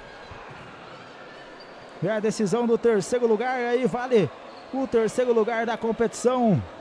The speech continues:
da quinta Taça Catanduvas de Futsal. Na sequência temos a final no futsal feminino. Entra em quadra a equipe da Evolua Uniformes para enfrentar a equipe do Bola Cheia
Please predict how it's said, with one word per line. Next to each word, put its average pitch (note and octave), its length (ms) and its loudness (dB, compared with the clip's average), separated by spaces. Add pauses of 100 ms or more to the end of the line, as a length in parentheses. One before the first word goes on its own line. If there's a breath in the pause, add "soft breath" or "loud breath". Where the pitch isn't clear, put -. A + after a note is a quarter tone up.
(400)
da G#3+ 200 -4
quinta A#3 440 0
Taça A3+ 340 -2
Catanduvas A3+ 760 2
de G#3+ 140 4
Futsal. G3 460 -2 (1900)
Na D#3 160 -2
sequência G#3+ 480 0
temos A3 320 0
a A3 80 -2
final A#3+ 280 0
no A#3 120 4
futsal A#3+ 480 2 (360)
feminino. A3 720 2 (400)
Entra G#3+ 240 -4
em G#3 60 2
quadra A3+ 300 0
a A3 40 2
equipe A3 560 2 (720)
da G3 380 -2 (220)
Evolua B3 480 4
Uniformes A3+ 760 4
para G#3 220 -2
enfrentar G3 420 -2
a G3 80 0
equipe G#3 300 2
do G3 120 4
Bola G#3+ 300 0
Cheia G#3+ 420 2